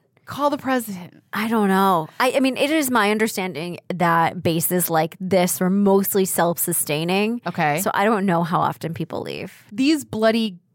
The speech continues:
Speaker 1: guards were reported all the time.
Speaker 2: Really?
Speaker 1: Yes. Uh, it's called Camp Hansen's Old Gate Three.
Speaker 2: What?
Speaker 1: Yeah.
Speaker 2: Bla-, what would you do?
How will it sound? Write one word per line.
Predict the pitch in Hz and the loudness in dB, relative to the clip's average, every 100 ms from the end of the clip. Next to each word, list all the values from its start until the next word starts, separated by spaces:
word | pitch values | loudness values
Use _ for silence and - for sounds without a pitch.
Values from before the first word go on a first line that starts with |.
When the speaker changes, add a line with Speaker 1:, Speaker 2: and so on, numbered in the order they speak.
| - | -2
Speaker 1:
guards | 185 175 208 262 247 - | 2 4 2 0 -4 -8
were | 190 202 226 | -4 0 0
reported | 226 226 - 240 202 208 208 214 _ | 2 -2 -2 0 2 2 0 -6 _
all | 196 190 185 180 180 _ | 0 2 4 2 -2 _
the | 165 185 | -4 -4
time. | - - 170 151 120 92 - 180 | -4 -4 -2 -2 -4 -10 -8 -2
Speaker 2:
Really? | 185 190 185 170 165 160 | 2 4 4 2 2 0
Speaker 1:
Yes. | 185 190 196 156 165 - - - | 0 2 2 2 -2 -4 -4 -2
Uh, | 196 185 | 0 0
it's | 214 - | -2 -8
called | - 240 208 202 196 - | -4 0 2 2 -2 -6
Camp | - 233 254 | -2 -2 -2
Hansen's | 220 196 196 214 190 - | -4 -4 -4 -4 -4 -4
Old | 190 185 196 - | 0 0 0 -4
Gate | 170 165 - | -6 -6 -8
Three. | - 160 156 147 117 - 190 - | -10 -4 -2 -2 -6 -12 -18 -20
Speaker 2:
What? | - - - - - - - | -20 -18 -16 -16 -14 -14 -12
Speaker 1:
Yeah. | - 160 156 147 57 - | -6 0 2 0 -2 0
Speaker 2:
Bla-, | 208 - - - _ _ | 0 0 -6 -20 _ _
what | - 247 | 0 2
would | 269 220 | 2 2
you | 208 | 0
do? | 135 120 | 0 -4